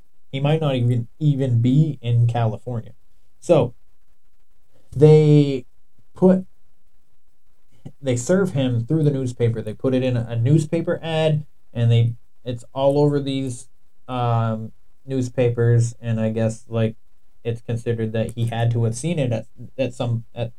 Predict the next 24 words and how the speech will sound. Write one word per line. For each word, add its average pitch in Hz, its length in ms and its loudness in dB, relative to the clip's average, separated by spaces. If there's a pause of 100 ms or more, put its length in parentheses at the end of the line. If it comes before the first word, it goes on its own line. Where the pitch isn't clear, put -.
some 113 200 -4
point. 113 300 -2 (640)
Um, - 460 -12 (1200)
so 117 180 0
he 117 140 2
had 117 240 0
forty-one 165 480 2
days 147 260 4
to 127 100 -6
respond 139 560 -2
the 123 80 2
day 127 340 6
of 120 640 0 (240)
that 117 320 2
newspaper 117 520 2
being 110 300 -2
issued. 117 320 -2 (1900)
Now 113 220 0
his 131 720 2 (160)
lawyer 120 640 4
ends 117 260 4
up 117 180 0
showing 120 440 -2
up - 320 -4